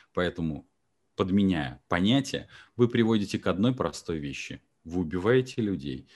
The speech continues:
И на сегодняшний день эти смерти лежат исключительно на ваших руках. Вы считаете, что это допустимые жертвы? Напрасно. Это жертвы недопустимые.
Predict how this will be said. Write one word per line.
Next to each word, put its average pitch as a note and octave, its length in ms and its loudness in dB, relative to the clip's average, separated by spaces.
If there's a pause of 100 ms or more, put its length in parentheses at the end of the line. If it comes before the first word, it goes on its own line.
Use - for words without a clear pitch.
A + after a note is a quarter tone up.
(260)
И G2 80 2
на F2 120 0
сегодняшний A2 640 0
день D2 320 -6 (340)
эти F#2+ 460 0
смерти - 580 -2
лежат E2 360 -4
исключительно G2+ 680 -2
на E2 160 0
ваших - 400 -6
руках. D2 420 -8 (400)
Вы G2 120 0
считаете, G2 540 2
что - 180 -4
это E2 140 -6
допустимые G2 720 0
жертвы? D2+ 480 -6 (260)
Напрасно. C#2+ 720 -6 (240)
Это C#3 200 0
жертвы C#2 460 -4
недопустимые. A2+ 1000 0